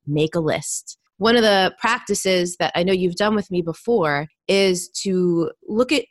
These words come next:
two different sides of the same coin. List out for yourself all these times that you had, like, a gut feeling, like an instinct or an intuition, call it whatever you wanna call it, right? But you had a feeling that something was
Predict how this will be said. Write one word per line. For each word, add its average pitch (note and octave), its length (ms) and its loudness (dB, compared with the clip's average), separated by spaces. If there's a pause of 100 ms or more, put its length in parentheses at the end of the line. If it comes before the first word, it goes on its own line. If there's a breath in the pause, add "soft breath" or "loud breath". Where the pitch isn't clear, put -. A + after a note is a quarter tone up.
(100)
two A3 220 -2
different G#3+ 280 0
sides F3 320 0
of F3 60 -4
the D#3+ 80 -4
same D#3 340 -2
coin. C#3+ 380 -6 (480)
List C4+ 320 -2
out A#3+ 280 -2
for D4 40 -2
yourself F3+ 560 -2 (560 soft breath)
all C4 220 4
these F#4 260 2
times F3+ 520 -4
that - 120 -8
you B3+ 140 0
had, C#4+ 240 0
like, G#3+ 180 -2
a G3 60 0
gut F3+ 340 -2
feeling, E3 540 -4 (340)
like F#3+ 180 -2
an F#3 80 0
instinct A#3 580 0
or G3 80 2
an F#3+ 80 -2
intuition, F#3+ 800 -2 (640)
call A#3+ 280 2
it G#3 60 0
whatever G#3 220 2
you G3 80 2
wanna F3+ 160 0
call F#3 240 2
it, D#3 80 0
right? F3 240 0
But - 160 -10
you C4+ 60 -2
had C#4 160 0
a - 80 -2 (260)
feeling A#3 480 0 (380)
that - 180 -4
something A3+ 800 -2
was F3 240 -2